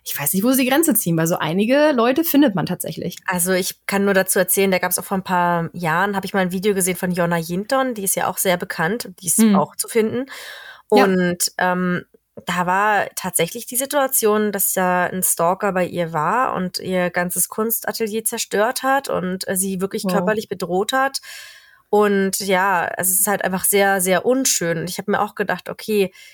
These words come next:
Speaker 2: jetzt im Nachhinein denk ich mir, wow, es ist krass, weil diese Leute,
Speaker 1: Mhm.
Speaker 2: die, die jetzt irgendwie psychisch gestört sind oder so, die müssen ja wirklich gar nichts machen, um irgendwie alles über jemanden herauszufinden.
Speaker 1: Ja.
Speaker 2: Also sehr, sehr schwierig. Ich mein,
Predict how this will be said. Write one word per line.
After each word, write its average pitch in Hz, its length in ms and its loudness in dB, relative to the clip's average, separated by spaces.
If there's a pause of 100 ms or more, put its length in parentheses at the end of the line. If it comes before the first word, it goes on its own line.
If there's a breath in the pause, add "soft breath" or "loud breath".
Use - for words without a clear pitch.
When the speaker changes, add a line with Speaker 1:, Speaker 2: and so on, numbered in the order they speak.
Speaker 2:
jetzt 196 200 -2
im 190 80 0
Nachhinein 190 460 0
denk 175 160 -4
ich - 100 -14
mir, 175 220 0
wow, 185 360 4
es 196 140 -2
ist 190 160 -2
krass, - 320 -2
weil 165 300 -2
diese 185 220 -4
Leute, 220 360 4
Speaker 1:
Mhm. - 160 -8 (280)
Speaker 2:
die, 202 560 0 (140)
die 214 140 -4
jetzt 202 160 0
irgendwie 202 180 -4
psychisch 196 400 -6
gestört - 380 -4
sind 254 160 -8
oder 262 160 -2
so, 277 80 -2
die 220 160 -6
müssen 220 280 -2
ja 226 120 2
wirklich - 180 -14
gar 208 220 2
nichts 196 180 -4
machen, 185 240 -4
um 196 200 -2
irgendwie 117 340 -4
alles 233 260 0
über 202 140 -2
jemanden 196 260 0
herauszufinden. 185 760 -2 (360 loud breath)
Speaker 1:
Ja. 226 140 0
Speaker 2:
Also 185 160 -2
sehr, 220 420 4
sehr 190 680 4
schwierig. 196 520 -2
Ich - 100 -12
mein, 202 280 0